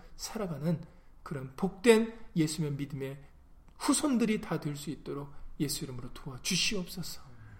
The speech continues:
아브라함이 가졌던 그 믿음의 확신, 없는 것도 있게 하시고 죽은 자도 다시 살리시며 바랄 수 없는 중에 바랄 수 있게 하시는 하나님이신 것을 믿었던 그 믿음,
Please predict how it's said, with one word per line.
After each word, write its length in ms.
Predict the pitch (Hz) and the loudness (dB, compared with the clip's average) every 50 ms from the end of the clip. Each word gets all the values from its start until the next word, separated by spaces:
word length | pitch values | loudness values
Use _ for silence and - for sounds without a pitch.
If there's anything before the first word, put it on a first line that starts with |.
| - - - - - - - - - - - - - - - | -18 -18 -18 -18 -18 -18 -20 -20 -20 -20 -20 -20 -20 -8 0
아브라함이 580 | - 165 156 156 170 160 160 147 143 143 143 139 | 2 2 4 4 4 4 4 2 2 0 -2 -2
가졌던 420 | 135 143 139 143 135 - 143 139 | -4 -6 -8 -8 -8 -8 -8 -6
그 160 | - - - | -4 -2 -2
믿음의 460 | 160 139 131 143 139 151 143 135 131 - | -2 -2 -2 -4 -4 -4 -6 -6 -6 -4
확신, 460 | - - - - - - 262 214 147 - - - - - - - - - - - - - - - - - - - - - - - - - - | -4 -2 2 4 6 6 6 4 2 0 -2 -12 -16 -18 -18 -20 -20 -20 -20 -20 -20 -20 -20 -20 -20 -20 -20 -20 -20 -20 -18 -18 -6 6 10
없는 400 | 185 185 208 220 226 226 220 196 | 10 10 12 12 10 10 10 10
것도 260 | 202 196 202 - 208 | 8 6 6 4 2
있게 260 | 180 165 - - 190 | 2 2 2 2 2
하시고 480 | 165 151 - - 185 160 - 151 147 143 - - - - - - - - - | 2 2 0 -2 -4 -6 -6 -8 -8 -10 -10 -14 -18 -20 -20 -20 -20 -12 -4
죽은 340 | - - - 185 240 254 247 | 0 2 4 4 6 8 10
자도 240 | 247 254 - 240 202 | 12 12 10 10 6
다시 240 | - 180 175 170 175 | 4 4 2 2 0
살리시며 640 | 165 - - 202 185 170 - - 170 139 143 143 - - - - - - - - - | -2 -2 0 0 0 0 0 -2 -4 -6 -6 -8 -12 -14 -18 -20 -20 -20 -20 -14 -8
바랄 340 | - - 185 175 196 208 196 | -2 0 2 2 4 2 2
수 220 | - - - 285 | 0 2 4 4
없는 260 | 247 240 240 240 226 | 6 6 4 4 4
중에 420 | 190 226 220 220 220 214 220 - - | 4 4 6 6 6 4 2 -2 -8
바랄 240 | - - 175 180 180 | -6 -2 0 0 0
수 160 | 170 - - | 0 -2 -4
있게 180 | 185 - - 190 | -6 -4 -2 -2
하시는 440 | 170 165 - - 180 175 180 170 170 - | -2 -2 -2 0 2 2 2 0 -2 -4
하나님이신 600 | - - - 240 240 233 226 208 202 185 - - 190 | -8 -8 -6 -4 -2 0 0 0 0 -2 -2 -2 -2
것을 200 | 175 165 - 175 | 0 0 0 0
믿었던 460 | 160 170 180 170 175 170 - 190 170 | 0 0 0 0 -2 -4 -2 -2 -4
그 160 | 170 - - 254 | -2 -4 -4 -2
믿음, 340 | 233 190 165 - - 151 | 0 0 0 0 -2 -6